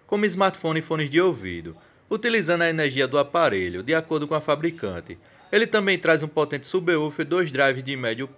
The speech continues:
porte e dois tweeters, garantindo qualidade extrema. O Boombox três também traz um design parrudo, incluindo uma alça em metal para transporte e embalagem com materiais sustentáveis,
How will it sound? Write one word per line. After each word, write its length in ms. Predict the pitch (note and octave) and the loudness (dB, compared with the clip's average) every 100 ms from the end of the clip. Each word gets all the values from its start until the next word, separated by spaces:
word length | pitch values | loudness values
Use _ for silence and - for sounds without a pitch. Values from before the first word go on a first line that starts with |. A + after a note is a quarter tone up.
| - - | -20 -4
porte 540 | D3 D#3 - E3+ D#3+ - | 0 0 -2 -6 -6 -10
e 100 | F3 | 0
dois 240 | F3+ F#3 | 0 0
tweeters, 480 | - F#3+ D3+ D#3 D#3+ | -2 0 0 0 0
garantindo 420 | D#3+ D#3 D3+ D3+ | 0 0 -4 -4
qualidade 480 | D3+ D3 C#3+ C#3 D3 | 0 0 2 0 0
extrema. 640 | E3+ - G#2+ F#2 F2 F2 - _ _ - - _ _ - | -2 -4 -8 -8 -10 -12 -16 _ _ -20 -20 _ _ -4
O 60 | |
Boombox 500 | G3+ A#3 G3 F#3 - | 4 4 6 2 2
três 280 | - D#3 D3+ | -2 -2 0
também 240 | E3+ E3 E3 | -2 -2 -4
traz 280 | D3 C#3+ | -2 -2
um 80 | C#3+ | -2
design 320 | C#3 C3 B2+ | -2 -2 -4
parrudo, 420 | C3 F3+ E3 D#3+ D#3 | 0 2 2 0 -4
incluindo 380 | D#3 D3 C3+ | -6 -6 -4
uma 80 | C3+ | 0
alça 320 | B2+ B2 - | 2 0 -2
em 120 | C#3+ D#3 | -8 -4
metal 400 | E3 D#3+ C#3 C3+ | -4 -2 -2 0
para 200 | D3 D3 | 0 0
transporte 520 | F3+ D#3+ - D3 D#3+ | -2 -4 -2 -2 -2
e 40 | |
embalagem 400 | D#3 D3 C#3+ C#3 | 0 2 2 0
com 60 | D3 | -2
materiais 440 | C#3 C#3 B2+ B2+ | -2 0 0 0
sustentáveis, 880 | B2+ C#3+ - F3+ - F#2+ F2 F2 - | -2 -6 -4 -4 -2 -2 -2 -6 -14